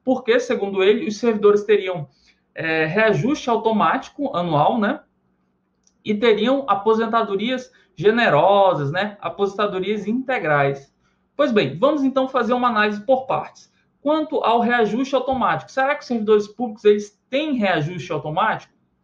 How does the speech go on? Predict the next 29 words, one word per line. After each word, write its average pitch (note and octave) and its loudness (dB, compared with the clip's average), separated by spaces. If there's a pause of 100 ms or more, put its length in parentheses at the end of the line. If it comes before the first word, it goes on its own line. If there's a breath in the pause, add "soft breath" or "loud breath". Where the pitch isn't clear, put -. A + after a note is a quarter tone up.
(420)
Pois D4 -2
bem, G3+ 2
gente, C#3+ -6 (340 soft breath)
na D#4 0
prática A3+ -2
isso A#3 -10
não B3+ -2
acontece, A3 -4
tá? D#3+ -6 (400 soft breath)
Embora B3 0
exista B3 -4
a G3+ -4
previsão D#3+ -4 (260)
constitucional G#3+ -4
de D#3+ -8
reajustes G3+ -2 (140)
anuais, G3 0
né, E3+ -8 (140)
o D#3 -20
famoso, F#3 2 (240)
é, D#3 -4
R A#3+ 0
G D#3+ -2
A, E3+ 2
revisão F#3 -4
geral D#3 0
anual, C#3+ -2 (300)
na G3+ 0
prática G3+ -4